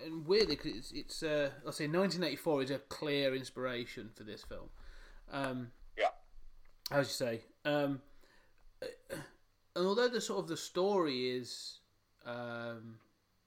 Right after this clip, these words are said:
Speaker 1: let's say it's, it, the, the story is relatively small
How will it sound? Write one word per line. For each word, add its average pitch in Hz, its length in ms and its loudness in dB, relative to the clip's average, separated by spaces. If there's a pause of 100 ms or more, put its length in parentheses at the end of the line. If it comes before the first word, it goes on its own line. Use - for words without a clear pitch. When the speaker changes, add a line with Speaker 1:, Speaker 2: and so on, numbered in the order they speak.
(420)
Speaker 1:
let's 151 140 -12
say 139 140 -4
it's, 143 160 -10 (320)
it, - 160 0 (300)
the, 190 100 2 (220)
the 208 60 -2
story 285 420 4
is 165 120 0
relatively 170 600 2
small 135 840 0